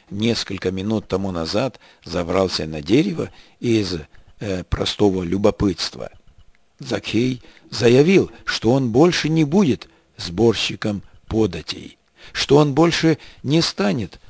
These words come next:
обманывать людей и вымогать у них деньги. Он пожелал вернуть людям не только то, что он получил от них нечестным путём,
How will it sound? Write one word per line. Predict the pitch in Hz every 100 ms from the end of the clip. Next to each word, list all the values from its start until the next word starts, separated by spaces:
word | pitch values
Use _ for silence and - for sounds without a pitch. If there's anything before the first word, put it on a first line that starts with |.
| -
обманывать | - 92 113 120 107 95 - -
людей | 107 110 98 156 135 87 _ _ - -
и | 131 120 - - _ -
вымогать | 110 135 127 113 90 - - _
у | 110
них | 113 98 87
деньги. | 117 113 73 - - _ _ _ _ _ _
Он | 120 120 101
пожелал | 98 87 87 110 123 - - _ -
вернуть | 113 104 98 113 117 -
людям | 110 107 156 131 107 - _ _
не | 120 143
только | - - - - 220
то, | - 143 98
что | - 113 123
он | 123
получил | - 117 123 127 - 127 101 - _
от | - 107 -
них | 127 113 - _ _ _
нечестным | 113 135 - 113 104 104 107
путём, | 90 85 147 208